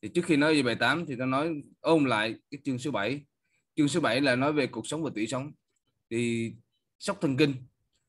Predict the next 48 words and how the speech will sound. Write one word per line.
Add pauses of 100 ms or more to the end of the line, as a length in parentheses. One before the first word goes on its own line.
(160)
khi
mà
chấn
thương
cuộc
sống,
tủy
sống,
sốc
thần
kinh
thì
liên
quan
tới
một
số
chấn
thương
vùng
cổ, (340)
cuộc
sống
cổ
và
cuộc
sống
ngực
cao. (460)
Về
bảo
vệ
cuộc
sống (560)
cho
đến
khi
loại
trừ
chấn
thương
là
một
trong
yếu
tố
quan
trọng.